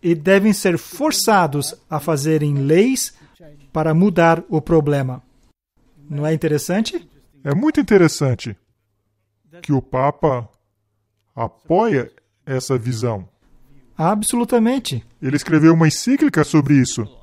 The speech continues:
Speaker 1: Absolutamente. Mas eu estou muito interessado em saber o que ele vai dizer em poucos dias quando a sua nova encíclica sair.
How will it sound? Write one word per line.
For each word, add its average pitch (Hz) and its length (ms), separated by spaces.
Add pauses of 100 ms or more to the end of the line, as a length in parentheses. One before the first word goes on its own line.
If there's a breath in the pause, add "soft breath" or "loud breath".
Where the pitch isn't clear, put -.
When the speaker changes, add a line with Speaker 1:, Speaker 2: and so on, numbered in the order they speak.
(180)
Speaker 1:
Absolutamente. 220 1160 (680)
Mas 156 180
eu 185 60
estou 185 240
muito 220 280
interessado 208 560
em 175 40
saber 160 360
o 160 80
que 214 160
ele 247 100
vai 254 160
dizer 170 540
em 147 80
poucos 226 360
dias 160 380
quando 160 460
a 156 100
sua - 180
nova 175 280
encíclica 170 500
sair. 131 400